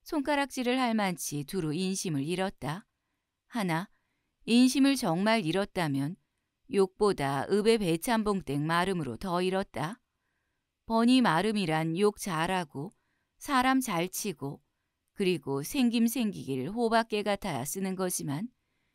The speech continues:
장인님은 외양에 똑 됐다.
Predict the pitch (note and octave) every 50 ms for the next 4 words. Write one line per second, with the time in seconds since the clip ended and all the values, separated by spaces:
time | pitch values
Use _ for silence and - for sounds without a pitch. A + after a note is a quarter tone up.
0 | _ _ _ _ _ - - A3 F#3 F3+ G3+ A3 A3 G#3+ G3+ F#3 E3 D#3 D#3 D#3
1 | D#3 D#3 E3 F#3 F#3 F#3 F#3 F3+ E3 C3+ C3 B2+ - - F#3+ F#3+ F#3 _ _ -
2 | F#3+ G3 - _ - C3 D3+ F3 A3